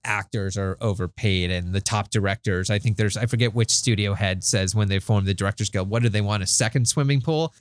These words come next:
There's this sort of class identity that gets formed that they are working class in a way that the executives like Jack Warner and Louis B. Mayer are not.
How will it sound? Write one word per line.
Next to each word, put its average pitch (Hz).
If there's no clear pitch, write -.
There's 156
this 156
sort 156
of 135
class 139
identity 113
that 104
gets -
formed 104
that 95
they 117
are 107
working 104
class 98
in 107
a -
way 95
that 92
the 92
executives 98
like 90
Jack 90
Warner 104
and 90
Louis 90
B. 90
Mayer 85
are -
not. -